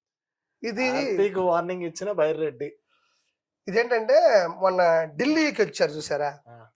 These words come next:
Speaker 1: ఎందుకు వచ్చాడు? జగన్మోహన్ రెడ్డి ఢిల్లీకి వచ్చాడు,
Speaker 2: ఉమ్.
Speaker 1: గుర్తుందా?
Speaker 2: తెలుసు.
Speaker 1: ఢిల్లీలో ప్రెస్ మీట్
Speaker 2: ప్రెస్
Speaker 1: పెట్టాడు,
Speaker 2: మీట్
Speaker 1: జంతర్
Speaker 2: పెట్టారు.
Speaker 1: మంతర్
Speaker 2: అవును,
Speaker 1: దగ్గర
Speaker 2: అవును,
Speaker 1: ఎక్కడో.
Speaker 2: ప్రెస్ మీట్ పెట్టారు.
Speaker 1: ఆ, ఆ ముందు రోజు నేను, మా వైఫ్ లక్కీ ఇద్దరం కలిసి,
Speaker 2: ఉమ్.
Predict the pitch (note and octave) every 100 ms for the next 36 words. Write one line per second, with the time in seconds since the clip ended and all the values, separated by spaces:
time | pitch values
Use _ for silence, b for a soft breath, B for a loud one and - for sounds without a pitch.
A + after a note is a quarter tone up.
0 | _ _ _ - F#3+ B3 - F3+ E3+ E3+
1 | - E3+ G3+ B3+ A3 F#3 E3+ F#3 E3+ D#3+
2 | D3+ C3+ _ C3+ C3 G#3 G#3+ E3+ - _
3 | _ C3 B2+ - A#3 C#4+ B3 A3 F#3 B3+
4 | F#3+ F3 C#3+ D#3+ D#3 G3+ G#3+ A3 F#3+ F3+
5 | E3+ D#3 E3+ D3 C#3+ B2+ B2+ C#3 A#2+ A2+
6 | G#2+ G#2 - G#3 F#3+ D3 - _ _ _
7 | _ _ _ _ _ G#3+ B3 C4 C4+ C#4+
8 | C4+ G#3 E4 F4 D4 A3+ A3 A#3+ C4+ B3+
9 | G3+ F3 E3 E3 E3 F3 F#3 G#3 F#3+ F3
10 | F3+ B3 F3 A#3 A3+ G#3+ - D4 D#4+ F#3
11 | D3 D3 C3